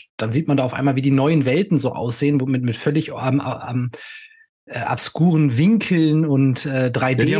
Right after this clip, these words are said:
Speaker 2: haben,
Speaker 1: äh,
Speaker 2: die haben so eine Röhre gebaut,
Speaker 1: Genau.
Speaker 2: also so eine, so eine Weltraumröhre. Und es gibt tatsächlich auch, glaub ich, theoretische Konzepte dazu. Also dass
Speaker 1: Ja.
Speaker 2: sowas funktionieren könnte, weil du ja, äh, auch sowas wie, ähm, äh, Gravitation herstellen musst, was du durch Rotation so einer Röhre,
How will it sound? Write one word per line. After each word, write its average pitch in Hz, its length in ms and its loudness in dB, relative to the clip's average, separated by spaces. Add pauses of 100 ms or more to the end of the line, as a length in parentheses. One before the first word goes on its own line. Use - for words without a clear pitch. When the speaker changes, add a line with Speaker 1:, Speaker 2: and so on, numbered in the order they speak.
Speaker 2:
haben, 127 280 0
Speaker 1:
äh, 120 40 -4 (340)
Speaker 2:
die 123 80 0
haben 120 80 2
so 131 80 2
eine 117 160 2
Röhre 139 300 2
gebaut, 82 380 -2
Speaker 1:
Genau. 139 240 2
Speaker 2:
also 110 180 0
so 107 100 0
eine, 113 120 4
so 107 100 2
eine 104 120 2
Weltraumröhre. 95 840 0
Und 110 200 0
es 101 120 0
gibt 131 300 -4
tatsächlich 113 520 -2
auch, 110 200 -4
glaub 110 140 0
ich, 107 100 -2
theoretische 113 640 0
Konzepte 113 520 -4
dazu. 82 380 -2
Also 90 140 -2
dass 95 260 -2
Speaker 1:
Ja. 117 120 2
Speaker 2:
sowas 120 220 -2
funktionieren 117 600 2
könnte, 123 320 0
weil 104 160 2
du 117 100 2
ja, 107 280 2 (500)
äh, 104 200 0
auch 104 180 0
sowas 110 420 -2
wie, 107 260 4
ähm, 98 520 -2
äh, 95 120 -4
Gravitation 107 680 0
herstellen 90 480 -2
musst, 104 300 -2
was 98 160 -4
du 104 100 -2
durch 95 300 0
Rotation 101 500 2
so 98 200 2
einer 95 320 0
Röhre, 98 380 2